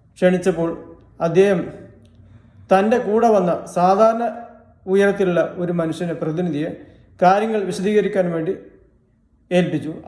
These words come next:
അദ്ദേഹം വിശദീകരിക്കുന്നത് ഇങ്ങനെയാണ്: ഞാനും എൻ്റെ സുഹൃത്തും വളരെ യാത്രാപ്രിയരായിരുന്നു, അതുപോലെ ബിസിനസ് താല്പര്യരായിരുന്നു.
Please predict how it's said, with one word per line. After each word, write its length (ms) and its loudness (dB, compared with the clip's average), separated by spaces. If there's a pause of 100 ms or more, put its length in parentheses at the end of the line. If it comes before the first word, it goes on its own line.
അദ്ദേഹം 320 2 (180)
വിശദീകരിക്കുന്നത് 680 0
ഇങ്ങനെയാണ്: 320 -2 (880)
ഞാനും 340 4 (1200)
എൻ്റെ 260 4
സുഹൃത്തും 360 2 (300)
വളരെ 260 6 (1900)
യാത്രാപ്രിയരായിരുന്നു, 920 2 (100)
അതുപോലെ 360 2 (840)
ബിസിനസ് 460 2
താല്പര്യരായിരുന്നു. 640 0